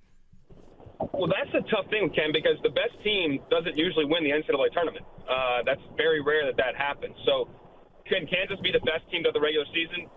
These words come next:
They could be. What I'm not in on this year, guys, and I think we're seeing the trend, and especially if you talk to teams coaching the Big Ten in, the re-, in recent years, especially they've struggled in the tournament, is the big plotting centers that you can pull away from the po-, uh,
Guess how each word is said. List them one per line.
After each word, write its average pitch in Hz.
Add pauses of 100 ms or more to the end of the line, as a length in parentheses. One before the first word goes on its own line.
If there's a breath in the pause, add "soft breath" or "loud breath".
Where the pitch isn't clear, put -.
(140)
They 165
could 190
be. 180
What 151
I'm 220
not 226
in 170
on 147
this 123
year, 143
guys, 127
and 127
I 131
think 170
we're 151
seeing 180
the 156
trend, 143 (560)
and 151
especially 233
if -
you 147
talk 165
to 156
teams 160
coaching 156
the 120
Big 139
Ten 139
in, 123
the 117
re-, 139
in 135
recent 139
years, 131
especially 139
they've 117
struggled 123
in 113
the -
tournament, 139 (720)
is 160
the 160
big 202
plotting 190
centers 180
that 127
you 143
can 139
pull 180
away 170
from 160
the 143
po-, 151
uh, 127